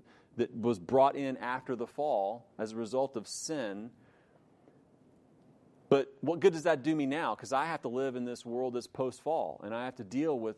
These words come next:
the racial conflict and the ethnic conflict and tension, so all that does is make me feel kind of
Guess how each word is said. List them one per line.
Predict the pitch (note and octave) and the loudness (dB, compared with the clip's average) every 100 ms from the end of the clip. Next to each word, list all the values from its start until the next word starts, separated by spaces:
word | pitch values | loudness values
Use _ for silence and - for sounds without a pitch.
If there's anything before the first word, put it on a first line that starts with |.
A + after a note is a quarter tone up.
| - | -8
the | G#2 | -6
racial | A2 A#2+ - A#2 | -4 -4 -4 -8
conflict | A#2+ A#2 A#2 B2+ A2+ | -6 -8 -6 -8 -6
and | G#2 | -6
the | A2+ | -6
ethnic | A2+ B2+ A2 - | -4 -2 -4 -6
conflict | B2+ A#2 B2 B2 | -8 -6 -6 -6
and | A2 | -10
tension, | - A2 C3 C3 | -10 -12 -10 -8
so | A2+ G#2+ G#2+ - _ - | -4 -4 -4 -8 _ 0
all | A#2+ C3+ | 8 10
that | D#3+ B2 | 10 8
does | B2 A#2 | 4 2
is | A2+ | -2
make | B2+ C3+ | -4 -4
me | B2 | -4
feel | C3 A#2+ | -4 -4
kind | C3 A#2+ | -4 -6
of | G#2 | -8